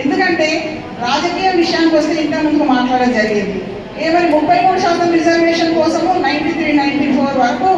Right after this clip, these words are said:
ఎన్నో ఏళ్ళు పోరాటం చేస్తే అది దివంగత, మన దివంగత ప్రధాని రాజీవ్ గాంధీ గారు ఆ రోజు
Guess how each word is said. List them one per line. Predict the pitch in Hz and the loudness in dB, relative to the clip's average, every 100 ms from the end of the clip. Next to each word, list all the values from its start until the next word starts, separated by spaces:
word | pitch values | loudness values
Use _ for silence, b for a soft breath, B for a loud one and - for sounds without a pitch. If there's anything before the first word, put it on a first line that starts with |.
| 247 | 0
ఎన్నో | 247 262 311 311 277 | -2 0 0 -2 -2
ఏళ్ళు | 294 330 320 | 0 0 0
పోరాటం | 269 294 302 302 294 | -2 0 0 -2 -2
చేస్తే | 262 262 302 311 302 - - - - | -2 -2 -2 -2 -6 -8 -12 -12 -8
అది | 247 262 254 254 | -4 -4 -4 -4
దివంగత, | 254 285 302 302 - 269 262 - - - - | -4 -2 0 -2 0 -2 -4 -8 -10 -12 -10
మన | 240 247 233 - - | -6 -4 -4 -4 -8
దివంగత | 247 294 294 294 254 | -6 -2 -2 -2 -2
ప్రధాని | 247 247 262 262 254 247 - - - - - | -2 -2 -2 -2 -2 -4 -8 -12 -14 -16 -8
రాజీవ్ | 240 254 311 311 | -4 -2 -2 -2
గాంధీ | 285 277 269 | -2 -2 -2
గారు | 254 262 247 | 0 0 -2
ఆ | 247 | -2
రోజు | 247 247 | -2 0